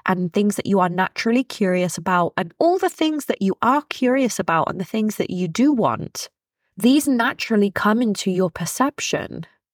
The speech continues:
I've said this so many times in so many different episodes, but you cannot take in your entire reality. It is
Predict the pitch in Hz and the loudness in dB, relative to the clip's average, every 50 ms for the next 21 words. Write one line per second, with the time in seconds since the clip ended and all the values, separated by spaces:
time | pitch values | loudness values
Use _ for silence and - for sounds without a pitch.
0 | _ _ _ 226 202 - - - 226 220 - 214 190 - - - 226 262 277 262 | _ _ _ -4 -2 -2 0 0 -2 0 -2 -4 -4 -2 0 0 2 2 2 2
1 | 226 196 - 214 226 226 214 196 185 180 175 - - 202 196 208 202 202 - 190 | 0 0 0 0 0 0 0 -2 -2 -4 -4 -2 0 0 2 2 2 0 0 -2
2 | - - - - 190 202 - 214 - - 190 185 175 160 - 190 170 - - - | -6 -6 -6 -4 -2 -2 0 -2 0 0 0 0 0 0 -2 -2 -2 -2 -8 -14
3 | - - - - - _ _ 208 202 214 247 277 294 294 277 262 - - _ - | -14 -14 -16 -18 -20 _ _ 0 2 4 4 6 4 2 0 0 -4 -6 _ -6
4 | - 240 247 247 247 262 262 - - - - - 190 196 - - - - 220 220 | -2 -2 0 2 2 2 2 0 -4 -8 0 0 0 0 0 -6 0 2 2 2
5 | 185 180 175 175 180 - - 165 165 - - - 196 196 180 160 160 170 165 165 | 2 2 0 0 0 0 0 -4 -4 -4 0 2 2 2 2 2 2 2 2 0
6 | 175 175 - - - 156 - - _ 202 - - 202 - | 0 -2 -4 -2 -2 -2 -2 0 _ 0 2 2 -2 -2